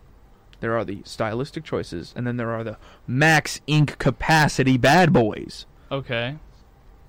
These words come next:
Speaker 1: Which one would you be interested in?
Speaker 2: Probably the, uh, probably the latter, 'cause that seems more efficient.
Speaker 1: The, the max ink capacity bad boys?
Speaker 2: Yeah.
Speaker 1: About forty bucks.
Speaker 2: That's expensive. What about the other one, the stylistic one?
Speaker 1: Stylistic one, upwards of three hundred dollars.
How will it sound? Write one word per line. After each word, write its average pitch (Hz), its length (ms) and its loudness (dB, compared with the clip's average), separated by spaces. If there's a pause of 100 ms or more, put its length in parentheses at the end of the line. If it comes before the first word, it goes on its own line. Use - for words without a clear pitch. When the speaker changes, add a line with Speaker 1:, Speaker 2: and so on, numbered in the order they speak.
Speaker 1:
Which 131 200 -10
one 113 240 -6
would 123 160 -12
you 139 100 -4
be 123 100 -8
interested - 340 -16
in? - 80 -16
Speaker 2:
Probably 143 280 -6
the, 123 220 -6
uh, 117 380 -6 (540)
probably 139 200 -6
the 120 100 -6
latter, 123 400 -4
'cause - 140 -20
that 110 140 -12
seems 117 260 -16
more 117 120 -12
efficient. 127 480 -16 (200)
Speaker 1:
The, 113 320 -2
the 123 140 0
max 131 580 2
ink 139 360 2
capacity 147 580 4
bad 123 280 4
boys? 170 460 4
Speaker 2:
Yeah. 131 380 -4 (200)
Speaker 1:
About 123 180 0
forty 123 180 -4
bucks. - 300 -14 (640)
Speaker 2:
That's - 140 -14
expensive. 135 520 -2 (260)
What 135 120 -4
about 135 180 -2
the 156 80 -2
other 151 180 0
one, 101 160 -8
the 110 60 -12
stylistic 131 540 -6
one? 85 120 -14
Speaker 1:
Stylistic 151 480 2
one, 208 280 0
upwards 139 340 2
of 120 100 -8
three 131 180 -4
hundred 110 200 -6
dollars. - 380 -12